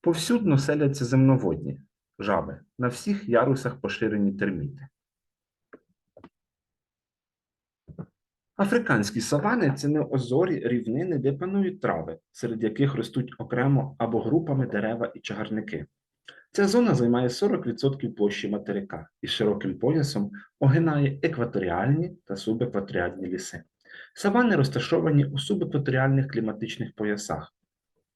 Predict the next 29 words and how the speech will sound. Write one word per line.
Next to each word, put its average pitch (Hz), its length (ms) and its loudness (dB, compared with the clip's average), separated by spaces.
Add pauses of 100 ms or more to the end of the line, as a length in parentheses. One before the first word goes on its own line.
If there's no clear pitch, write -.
(400)
а 117 100 0
в - 100 -6
південній 131 460 2
півкулі 98 460 -2
ще - 160 0
й 135 80 2
в - 20 -8
тропічному. - 680 -6 (540)
Тому 190 240 4
їх 165 180 2
клімат 165 400 2 (200)
постійно 170 520 0
жаркий, 139 580 -2
але 120 180 -2
перемінно 131 580 4
вологий. 107 580 0
Чітко - 380 -4
розрізняють 110 640 0
вологий 101 520 4
і - 140 -4
сухий - 340 -4
сезони. 82 540 -4 (420)
На 190 140 2
відміну 190 460 4
від 147 140 4
задушливого 123 840 2
вологого 117 560 0
екваторіального 120 720 -2
лісу, 196 380 -4